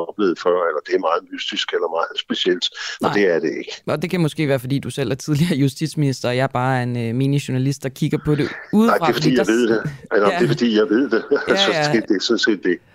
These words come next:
Speaker 2: Okay, men, men Hans Engel, a-, a-, alligevel, det her med, at, øh, Alex Vanopslagh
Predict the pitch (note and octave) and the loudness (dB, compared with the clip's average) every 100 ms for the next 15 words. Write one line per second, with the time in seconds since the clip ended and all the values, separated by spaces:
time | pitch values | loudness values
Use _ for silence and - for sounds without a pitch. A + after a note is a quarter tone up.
0 | - F3 E3 B2+ - - - D#3+ E3 D3+ | -2 -2 0 -4 -6 -20 -4 -2 0 0
1 | D#3+ D#3+ D#3+ E3 D#3+ D3 D3+ - - - | 0 2 0 -2 -2 2 0 0 -4 -2
2 | B2+ B2+ - E3+ G#3 F#3 F#3 F3 - G#3 | 0 0 0 2 2 2 0 0 0 0
3 | G#3 F3+ F3 F3+ E3 - D3+ C3+ B2+ A#2+ | 2 0 2 2 0 0 0 2 0 -2
4 | A#2+ - C3 B2+ D3+ F3 G#3 - A#2+ G2+ | -6 -4 -2 -2 -2 -4 -4 -4 -2 -4